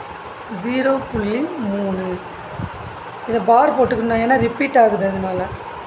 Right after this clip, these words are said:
புரிஞ்சிருதா? அப்போ ஒண்ணு by நாலின் விகித வடி-, விகிதமுறு வடிவம்,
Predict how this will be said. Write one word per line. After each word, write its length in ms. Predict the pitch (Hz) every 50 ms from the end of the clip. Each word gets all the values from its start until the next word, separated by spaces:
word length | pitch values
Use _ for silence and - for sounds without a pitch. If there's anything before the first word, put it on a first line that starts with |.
| - - - - - - - - - - - - - - - - - -
புரிஞ்சிருதா? 480 | 233 247 240 240 240 208 208 233 214 208 - - - - - - - - - - - - - - - - -
அப்போ 320 | - 196 269 254 226 233 247
ஒண்ணு 120 | 262 294
by 260 | 320 285 302 302 294
நாலின் 520 | 269 262 247 247 240 240 247 262 311 359 415 - - - - - - - - - - - - - - - - - 208
விகித 360 | 269 262 262 302 302 311 302
வடி-, 280 | 285 262 247 226 254 202
விகிதமுறு 560 | 233 254 254 277 269 285 277 269 247 262 233
வடிவம், 420 | 233 214 226 220 226 226 208 220